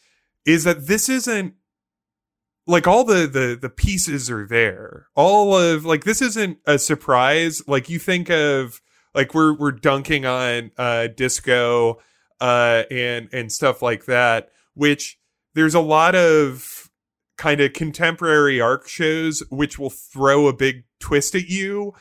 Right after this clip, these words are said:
And it's like, "Oh my God, I didn't see that coming." And you didn't see it coming because th-, there's no, it's just to shock you. But all the, everything was there. Like, you look at this and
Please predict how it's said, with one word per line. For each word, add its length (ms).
And 640
it's 380
like, 220
"Oh 60
my 120
God, 280
I 40
didn't 180
see 140
that 200
coming." 340
And 80
you 100
didn't 140
see 160
it 80
coming 380
because 420
th-, 220
there's 300
no, 720
it's 260
just 360
to 80
shock 500
you. 340
But 100
all 260
the, 200
everything 500
was 200
there. 560
Like, 200
you 120
look 200
at 240
this 340
and 160